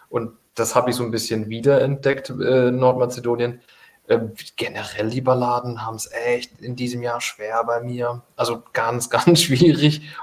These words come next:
Und am schwierigsten wahrscheinlich Italien. Das tut mir leid, Berenike. Aber d-,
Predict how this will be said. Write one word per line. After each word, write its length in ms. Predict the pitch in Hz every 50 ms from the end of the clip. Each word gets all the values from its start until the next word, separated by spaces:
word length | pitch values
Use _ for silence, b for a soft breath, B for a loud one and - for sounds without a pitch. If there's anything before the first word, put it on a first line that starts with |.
| B
Und 140 | - 143 143
am 120 | - 131 131
schwierigsten 840 | 127 - 143 135 139 135 127 131 131 - - 135 135 139 139 123 123
wahrscheinlich 560 | 123 117 120 - 120 120 120 120 120 - -
Italien. 580 | 123 120 - 120 110 113 117 123 120 120 117 - _
Das 160 | - 131 127
tut 240 | - - 196 185 147
mir 100 | - 151
leid, 160 | 139 147 147
Berenike. 760 | - 139 135 - 135 123 139 147 143 131 - - 147 147 147 B B B B B B B B -
Aber 240 | 117 117 117 117
d-, 260 | 117 117 120 117 110